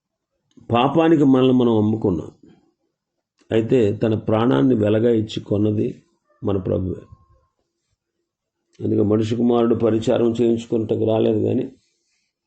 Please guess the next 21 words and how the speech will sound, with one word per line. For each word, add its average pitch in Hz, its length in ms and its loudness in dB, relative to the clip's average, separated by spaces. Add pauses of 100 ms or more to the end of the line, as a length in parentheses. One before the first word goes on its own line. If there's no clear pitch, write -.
(880)
పరిచారం 131 520 2
చేయుటకు 131 640 2
అనేకులకు 120 500 0
ప్రతిగా 110 480 -2
విమోచన 107 540 0
క్రయధనముగా 101 640 -2
తన 104 220 -2
ప్రాణం 104 440 0
నిచ్చుటకు 104 480 -4
వచ్చును 98 320 -4
అంటాడు 92 260 -4
మార్కు 98 380 -4
సువార్త 101 420 -4
పది 107 340 -4
నలభై 95 340 -6
ఐదులో. - 240 -10 (1160)
కాబట్టి 139 760 0 (1800)
ఆయనకు 131 360 2
వ్యతిరేకంగా 160 720 2
మనం 151 360 0
పాపం 127 480 -2